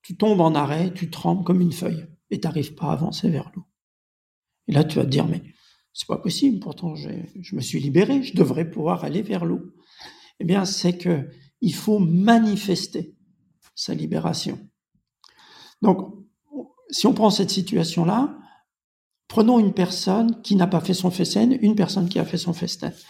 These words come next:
La première, elle n'a pas fait son festen, elle va dire, « Eh ben, je vais quand même aller, je vais être plus fort que ma peur de l'eau, je vais être plus fort que ma phobie. »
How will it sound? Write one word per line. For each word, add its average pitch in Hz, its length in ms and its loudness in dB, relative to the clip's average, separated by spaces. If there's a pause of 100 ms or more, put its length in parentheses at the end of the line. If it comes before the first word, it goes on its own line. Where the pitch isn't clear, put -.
(220)
La 165 120 4
première, 196 340 4
elle 165 80 6
n'a 151 60 2
pas 190 160 2
fait 196 140 0
son 185 160 -2
festen, - 520 -6 (420)
elle 175 120 4
va 165 120 6
dire, « 165 260 2
Eh 180 60 2
ben, 160 320 2 (220)
je 185 280 4
vais 180 240 4
quand 175 120 2
même 165 180 2
aller, 165 240 2 (160)
je 180 160 2
vais 156 60 2
être 156 80 -12
plus - 160 2
fort - 240 0
que 190 80 -2
ma 180 140 2
peur 165 240 0
de 151 80 0
l'eau, 175 180 4
je 170 80 0
vais 175 60 4
être 170 80 -12
plus 175 100 -4
fort 175 220 -4
que - 80 -8
ma 151 140 -4
phobie. » 180 400 -6